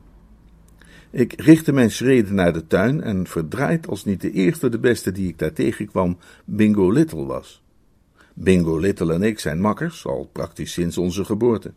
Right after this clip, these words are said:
We zijn een paar dagen na elkaar in hetzelfde dorp geboren en gezamenlijk doorliepen we de kleuterklas, Eton en Oxford. Later, in iets wat rijpere jaren,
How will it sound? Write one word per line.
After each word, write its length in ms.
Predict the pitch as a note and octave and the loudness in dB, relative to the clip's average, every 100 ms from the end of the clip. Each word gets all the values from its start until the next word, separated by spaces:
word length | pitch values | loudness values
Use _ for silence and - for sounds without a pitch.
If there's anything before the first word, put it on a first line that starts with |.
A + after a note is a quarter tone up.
| _ - - - - | _ -20 -20 -20 -12
We 100 | E2 | -6
zijn 300 | D#2+ G2+ B2 | 2 4 2
een 220 | F#2 D#2 - | 0 -6 -4
paar 220 | E2+ F2+ | 0 0
dagen 280 | F#2 E2+ F#2+ | 0 -2 -2
na 100 | F#2+ | -2
elkaar 420 | F#2 A#2 A2+ C3 | -2 2 2 2
in 120 | B2+ | 2
hetzelfde 520 | G2+ - D#3 C#3 G#2+ | 0 2 2 2 0
dorp 280 | F2+ F#2+ G2+ | 2 2 2
geboren 540 | - C3 D3+ D#3 G#3 - - - - | -2 0 2 2 0 -6 -20 -20 -6
en 200 | E3+ D#3 | -2 0
gezamenlijk 520 | A#2 C#3+ C#3 C#3+ B2 | 2 4 4 4 2
doorliepen 340 | A#2 A2+ C3+ B2 | 4 2 2 -2
we 60 | |
de 80 | A2+ | -4
kleuterklas, 760 | D3 F#2 E2 G#2 D2+ D#2+ - - _ _ | 2 2 2 -4 -6 -6 -8 -20 _ _
Eton 440 | D3 D3+ D3 C3+ C3+ _ | 2 2 0 -4 -6 _
en 200 | C#3+ B2+ | -2 2
Oxford. 540 | G2+ - - - - _ _ _ _ _ _ _ _ - | 0 0 -8 -14 -16 _ _ _ _ _ _ _ _ -2
Later, 520 | G2 G#2 - C#3 C#3+ _ _ _ _ _ | 0 2 2 -2 -4 _ _ _ _ _
in 140 | - | -8
iets 160 | F2+ F2 | -6 -2
wat 160 | F2 D#2+ | -4 2
rijpere 440 | A2+ A2+ G#2 A2 | 4 4 2 4
jaren, 440 | A#2 A2+ A2+ B2+ | 6 6 4 -2